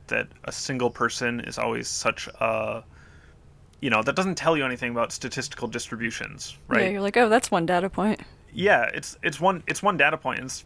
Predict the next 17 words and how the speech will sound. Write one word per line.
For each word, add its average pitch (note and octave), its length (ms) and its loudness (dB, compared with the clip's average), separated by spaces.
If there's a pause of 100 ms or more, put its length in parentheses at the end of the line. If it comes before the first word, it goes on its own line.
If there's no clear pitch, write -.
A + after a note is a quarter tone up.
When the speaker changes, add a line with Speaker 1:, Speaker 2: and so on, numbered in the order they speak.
Speaker 1:
you, D#3+ 200 -8 (140)
you C3 80 -6
know, A#2+ 240 -2 (880)
because E3 360 2
of D#3 100 -2
the C3+ 60 -4
way C#3 140 4
social C3 340 -2
media C3+ 240 -2
works, A#2 340 -2
it's - 460 -4 (180)
the A#2+ 180 -8
most, B2 600 0 (180)
um, A2+ 520 -2 (160)
usually, D3 380 0
it's - 260 -8
usually C3 540 -4